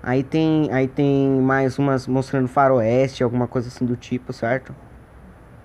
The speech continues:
E é muito bom você ver a evolução de um canal, entendeu? A Rede Globo teve essa evolução, o S B T teve essa evolução.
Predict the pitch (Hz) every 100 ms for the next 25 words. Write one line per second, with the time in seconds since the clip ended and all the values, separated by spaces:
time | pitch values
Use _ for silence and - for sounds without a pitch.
0 | - - - - - - - 127 131 127
1 | 123 123 107 151 175 180 156 151 143 151
2 | 139 151 139 139 143 139 127 139 151 135
3 | 127 113 - 113 104 120 123 110 107 104
4 | 95 113 120 117 110 123 131 120 110 107
5 | 104 104 104 107 107 - 104 131 147 147
6 | 123 - 110 107 110 117